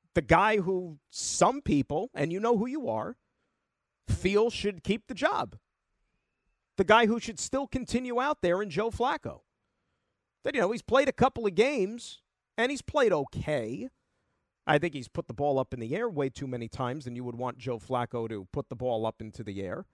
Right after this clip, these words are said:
But the offense has scored points. They've moved it up and down the field, at least for the last, you know, five and a half quarters.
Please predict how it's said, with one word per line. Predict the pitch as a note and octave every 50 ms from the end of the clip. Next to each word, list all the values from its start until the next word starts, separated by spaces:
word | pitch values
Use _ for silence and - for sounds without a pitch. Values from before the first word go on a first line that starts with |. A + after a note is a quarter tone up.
| _ _ _ _ _ _ _ _ _ _ _ _ _ _ _ _ _ _
But | - G3+
the | G3 F#3
offense | G#3 B3+ D4 - - B3 A#3 A#3 - -
has | F#3+ D#3
scored | - - F3+ G3 B3+ B3 -
points. | - G3 G3+ G#3 A#3 B3+ - - - - _ _ _ _ -
They've | F3 E3+ D#3
moved | E3 G3+ B3+ G#3 A#3+
it | A#3+
up | B3 - A3+
and | G#3
down | F#3+ A3 G#3+ G#3
the | F3+
field, | - - F3+ F#3 F#3 G#3+
at | G3 G3
least | A#3 C4 D#4 E4+ D4+ A#3 - - - - - - _ _ _ _ _ _ _ _ _ _
for | _ - -
the | D#3 F#3+
last, | F#3+ F#3+ F#3+ F#3+ F#3 F3 - - - - - - _ _ _ _ _ _ _ _ _ -
you | G3+
know, | F#3 D#3+ E3 E3 _ _ _ _ _ _ _ _ _ _ _ _ _ _ _ _ _ _ -
five | G#3+ G3 F3
and | F3+
a | D#3+
half | D3 -
quarters. | - - A3 A3+ C#3+ G#2+ B2 - - -